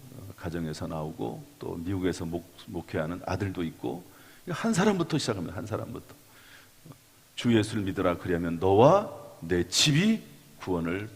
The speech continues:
받으리라." 여러분, 우리가 예수 그리스도를 믿는 것은 참으로 놀라운 일이고, 온 가족이 구원받는 그런 기적적인 일인 줄로 믿습니다.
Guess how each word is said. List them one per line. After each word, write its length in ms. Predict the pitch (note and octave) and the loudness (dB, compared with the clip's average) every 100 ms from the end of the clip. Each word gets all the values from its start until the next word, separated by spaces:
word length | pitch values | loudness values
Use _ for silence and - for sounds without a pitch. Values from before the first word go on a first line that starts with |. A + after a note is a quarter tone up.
| - | -12
받으리라." 560 | F2+ E2+ E2 - D#2 - - - - - - - - _ _ _ - - E2 | -8 -4 -4 -4 -8 -12 -18 -20 -20 -20 -20 -20 -20 _ _ _ -16 -14 -10
여러분, 380 | D#2+ D#2 D#2 - - - - - - - - - | -8 -6 -8 -10 -18 -18 -18 -16 -16 -16 -18 -14
우리가 260 | E2 D#2+ D#2+ | -8 -2 2
예수 320 | F2+ F#2 G2 | 2 2 -2
그리스도를 440 | - F#2 - F#2 | -2 -2 0 -2
믿는 260 | F2 F#2+ F#2 | 0 0 0
것은 640 | F2 D#2+ E2 D#2+ F2 F2+ G2 | 0 -2 -6 -6 -8 -12 -14
참으로 380 | - - G2 F2 | -14 -8 -4 -2
놀라운 560 | E2+ F2 G#2+ B2+ C3 C#3 | -2 4 10 12 12 10
일이고, 680 | G2 F2 F2 E2+ F2+ F2+ G#2 - - - | 6 2 -2 -4 -6 -8 -14 -20 -18 -4
온 560 | F2+ A#2+ D#3+ F#3+ G3+ | 6 12 12 12 10
가족이 400 | D#3+ D3 C3 B2 | 10 10 10 6
구원받는 720 | B2 G#2 F#2+ F#2 E2 E2 E2+ D#2 - - | 4 2 2 2 2 0 -4 -8 -14 -18
그런 220 | - D2 D#2 | -12 -10 -10
기적적인 560 | - G2+ - G#2+ F#2+ | -2 -2 0 -2 0
일인 180 | F2+ F2 | 0 -2
줄로 460 | D#2+ E2+ F2+ G#2+ G#2 | -2 0 4 4 2
믿습니다. 680 | - E2+ G2+ F#2 - C2+ | -2 -4 0 0 0 -4